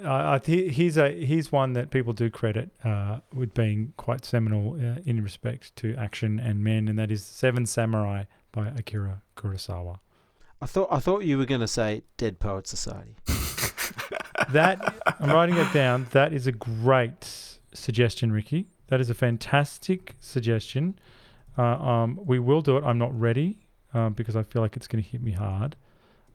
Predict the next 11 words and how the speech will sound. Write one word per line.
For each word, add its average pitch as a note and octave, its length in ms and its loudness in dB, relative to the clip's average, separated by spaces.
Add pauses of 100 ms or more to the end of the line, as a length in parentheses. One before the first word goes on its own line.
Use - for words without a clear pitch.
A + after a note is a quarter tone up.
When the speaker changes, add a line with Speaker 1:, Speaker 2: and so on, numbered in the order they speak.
Speaker 1:
Um, A2 520 2 (880)
particularly D#3+ 520 2
now C3+ 300 4
that D3 220 0
every, C3 440 2
all B2+ 180 2
the B2 80 2
guys B2 420 4
they A#2+ 140 2
talk - 280 0
about, A2+ 400 2